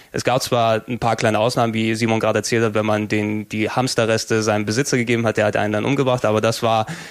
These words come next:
verglichen mit den Sierra Adventures, wo man wirklich dann umgekommen ist, wenn man jemanden schief angeguckt hat oder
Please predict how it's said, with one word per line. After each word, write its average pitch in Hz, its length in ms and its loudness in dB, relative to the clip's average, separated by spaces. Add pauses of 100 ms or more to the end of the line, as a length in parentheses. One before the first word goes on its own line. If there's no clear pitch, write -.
(260)
verglichen 120 380 0
mit 120 100 0
den 117 120 0
Sierra 127 280 0
Adventures, 113 400 0
wo 110 60 -4
man 110 180 0
wirklich 113 200 -2
dann 107 260 0 (420)
umgekommen 131 600 0
ist, 117 200 -2
wenn 113 140 0
man 113 160 2
jemanden 113 260 0
schief 110 200 -2
angeguckt 127 500 0
hat 123 220 0
oder 110 300 0